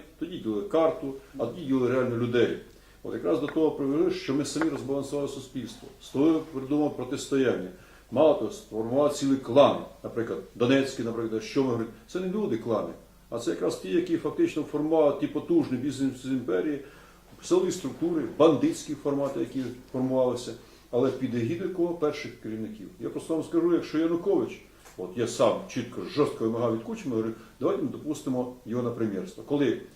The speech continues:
керівники бандитських структур Росії, Могилєвича, Хасана, відповідно, задіяно інших наших відомих діячів, е, рекомендували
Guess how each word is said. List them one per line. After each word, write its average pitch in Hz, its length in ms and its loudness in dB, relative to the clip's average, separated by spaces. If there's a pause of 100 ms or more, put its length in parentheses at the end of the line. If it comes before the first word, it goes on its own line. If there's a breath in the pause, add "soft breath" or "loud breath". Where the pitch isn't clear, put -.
(420 soft breath)
керівники 139 640 2
бандитських 139 540 6
структур 113 420 -6 (180)
Росії, 110 680 0
Могилєвича, 120 680 -2
Хасана, 110 720 2 (100)
відповідно, 127 280 -8
задіяно 135 400 0 (100)
інших 143 380 0
наших 131 280 -2 (380 loud breath)
відомих 131 440 8
діячів, 135 440 2 (520 loud breath)
е, 101 120 0
рекомендували 117 720 4